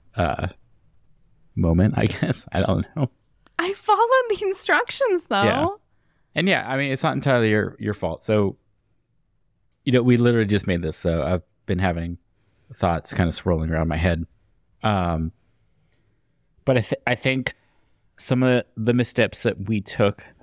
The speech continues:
Speaker 1: was initially with the dough, we put in the water we put in all of the water.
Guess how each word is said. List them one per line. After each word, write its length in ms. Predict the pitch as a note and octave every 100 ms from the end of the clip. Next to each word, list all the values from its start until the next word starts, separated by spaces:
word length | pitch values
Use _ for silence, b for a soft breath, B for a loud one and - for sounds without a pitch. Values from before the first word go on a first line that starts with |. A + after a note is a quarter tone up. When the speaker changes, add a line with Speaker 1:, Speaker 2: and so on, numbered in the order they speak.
| -
Speaker 1:
was 800 | F#2+ G2+ F#2 F#2 F#2+ F#2 - -
initially 500 | G#2+ G2+ G#2 B2+ A#2
with 200 | A2 A2
the 140 | A2 F#2+ _
dough, 600 | G2+ F2+ F#2 F#2 F#2 G#2 - _ _ _ _ _ _ _ _
we 320 | A2 G2+ F#2 F#2
put 280 | - G#2
in 260 | - G#2 G2+
the 80 | F#2
water 580 | F2 F2+ F2 E2+ G#2 - _ _ _ _ _ _ _ _ _ _ -
we 140 | A2+
put 180 | - G#2+
in 140 | G2
all 240 | F2+ F#2+ F#2+
of 120 | -
the 80 | D#2+
water. 400 | D#2 - F#2